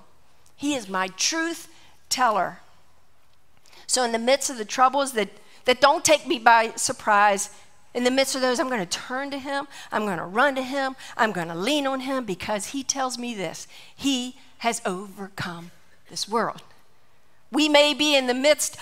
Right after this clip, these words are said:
of a battle right now, but the battle belongs to the Lord. He has won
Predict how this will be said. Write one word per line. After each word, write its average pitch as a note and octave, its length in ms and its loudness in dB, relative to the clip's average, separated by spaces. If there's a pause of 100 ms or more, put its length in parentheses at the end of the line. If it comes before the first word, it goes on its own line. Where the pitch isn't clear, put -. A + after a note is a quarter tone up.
(100)
of A3+ 180 8
a G#3+ 100 8
battle C4 680 8 (100)
right A#3 400 4
now, G#3+ 440 4 (520)
but F#3+ 160 -6
the G3+ 60 -8
battle G#3+ 280 6
belongs G3 540 -2
to - 160 -14
the F#3 80 -14
Lord. F3+ 400 -2 (220)
He A3+ 420 -6 (220)
has A3+ 280 -4
won E3 440 -4